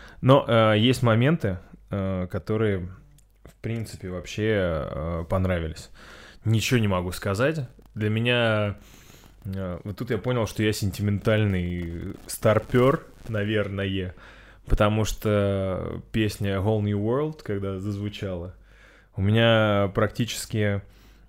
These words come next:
м, я не знаю, слёзы из глаз полились, потому что я,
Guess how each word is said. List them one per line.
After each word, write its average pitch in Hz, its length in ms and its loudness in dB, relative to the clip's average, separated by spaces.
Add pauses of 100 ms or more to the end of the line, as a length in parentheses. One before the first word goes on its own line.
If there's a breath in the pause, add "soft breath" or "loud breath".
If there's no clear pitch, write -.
(140)
м, 90 1500 -6 (360)
я 104 80 0
не 98 120 0
знаю, 98 260 0
слёзы 110 480 4
из 92 100 -4
глаз 95 260 -4
полились, 92 440 -6
потому 104 340 -2
что - 180 -2
я, 110 360 2